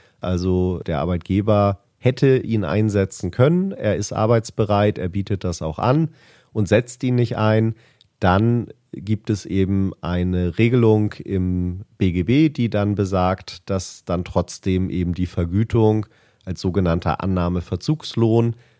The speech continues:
weiterzuzahlen ist. Und genau deswegen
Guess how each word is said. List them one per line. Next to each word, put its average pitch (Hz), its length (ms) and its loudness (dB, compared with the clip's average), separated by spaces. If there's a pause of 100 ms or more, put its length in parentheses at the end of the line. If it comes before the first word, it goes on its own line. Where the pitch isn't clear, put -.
(140)
weiterzuzahlen 71 960 0
ist. - 240 -18
Und 80 240 -8
genau 82 240 0
deswegen 104 640 2